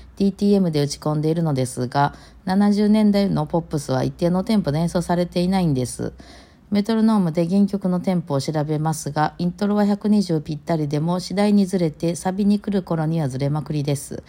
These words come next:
曲中、百十八から百二十二くらいはテンポが揺れてるみたいなんです。ドラムが入ってる曲です。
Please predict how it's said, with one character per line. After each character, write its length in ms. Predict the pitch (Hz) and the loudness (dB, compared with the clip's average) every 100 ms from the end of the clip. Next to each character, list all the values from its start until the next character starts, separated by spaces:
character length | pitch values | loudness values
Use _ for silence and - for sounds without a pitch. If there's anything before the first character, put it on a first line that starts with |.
| - - - - - | -20 -20 -20 -20 -8
曲 240 | - 202 202 | -6 -4 -4
中、 420 | - 202 202 - | 0 0 0 -2
百 300 | 165 196 208 | -6 -4 -2
十 180 | 185 208 | 2 2
八 260 | 175 175 - | 0 -2 -4
か 120 | 135 | -2
ら 80 | 139 | -2
百 240 | 170 196 | -2 0
二 120 | 208 | 2
十 220 | 202 160 | 2 -2
二 220 | 151 175 196 | 0 0 -2
く 120 | 180 | 0
ら 100 | 165 | 0
い 60 | 156 | 2
は 120 | 175 | 0
テ 140 | 196 | 0
ン 80 | 170 | -2
ポ 100 | 160 | -2
が 80 | 156 | -2
揺 80 | 156 | 0
れ 140 | 156 | -2
て 100 | 160 | 0
る 120 | 156 | -2
み 120 | 160 | -2
た 120 | 147 127 | -2 -4
い 100 | 135 | -4
な 120 | - | -6
ん 80 | - | -8
で 120 | 117 | -10
す。 100 | - | -6
ド 120 | 165 | -2
ラ 80 | 170 | 0
ム 100 | 170 | 0
が 100 | 160 | 0
入 140 | 151 | -2
っ 40 | 147 | -4
て 120 | 135 | -6
る 100 | 131 | -6
曲 280 | - 120 113 | -6 -8 -8
で 100 | - | -10
す。 180 | - | -14